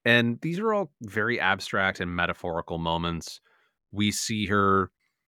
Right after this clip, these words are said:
running away from him, and then when he finds her again, she is,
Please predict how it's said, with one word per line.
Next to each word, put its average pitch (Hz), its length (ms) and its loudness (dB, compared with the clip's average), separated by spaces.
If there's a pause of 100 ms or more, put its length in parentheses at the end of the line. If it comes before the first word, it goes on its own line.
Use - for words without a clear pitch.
(220)
running 127 320 2
away 110 260 2
from 107 240 0
him, 107 280 2
and 101 140 -4
then 101 100 0
when 95 100 0
he 92 100 -2
finds 104 300 0
her 110 140 2
again, 101 580 2
she 98 720 -2 (560)
is, 123 180 -4